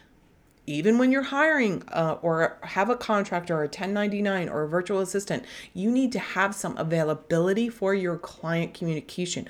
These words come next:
What does that look like? How can you curate that so that they feel like they're heard? Number eight,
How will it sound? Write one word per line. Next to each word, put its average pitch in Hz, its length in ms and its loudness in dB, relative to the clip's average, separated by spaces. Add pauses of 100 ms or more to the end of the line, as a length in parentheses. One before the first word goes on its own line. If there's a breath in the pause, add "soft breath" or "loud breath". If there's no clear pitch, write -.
(200 loud breath)
What 147 380 0
does 160 180 0
that 143 220 -2
look 143 160 -4
like? - 160 -4
How - 120 -2
can 466 220 0
you 403 100 2
curate 202 580 -2
that - 200 -6
so - 120 -8
that 180 200 -2
they 214 220 2
feel 220 800 0 (560 loud breath)
like 170 200 -6
they're 165 220 -2 (260)
heard? - 480 -4 (1300 loud breath)
Number 240 300 2
eight, 233 340 -2